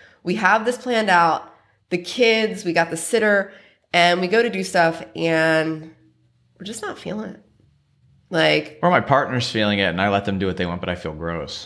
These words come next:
Speaker 1: I was getting there.
Speaker 2: Mm.
Speaker 1: Yep. Right. But we're not feeling it. And then we end up kind of spending that time, like, playing on our phones and ignoring each other, or we try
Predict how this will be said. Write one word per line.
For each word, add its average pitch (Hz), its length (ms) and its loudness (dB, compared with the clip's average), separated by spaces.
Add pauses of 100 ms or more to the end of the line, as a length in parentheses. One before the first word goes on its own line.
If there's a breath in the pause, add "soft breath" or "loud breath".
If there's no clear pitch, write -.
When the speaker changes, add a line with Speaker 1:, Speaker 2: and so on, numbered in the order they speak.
(140)
Speaker 1:
I 147 100 4
was 170 140 -2
getting 196 240 0
there. 156 320 -2
Speaker 2:
Mm. 175 80 -4
Speaker 1:
Yep. - 400 0 (580 soft breath)
Right. 170 480 2
But 180 160 -2
we're 190 80 0
not 247 240 2
feeling 226 300 0
it. 208 120 2
And 185 120 -2
then 170 100 2
we 175 100 2
end 196 160 4
up 190 120 -2
kind 196 200 -2
of 185 60 -4
spending 185 300 -4
that 180 160 -2
time, 160 560 0
like, 139 540 -4 (680 soft breath)
playing 202 280 2
on 202 100 4
our 196 80 4
phones 175 1000 2
and 143 100 -4
ignoring 180 480 2
each 175 160 -2
other, 170 500 4
or 175 240 0
we 156 120 -4
try 214 800 0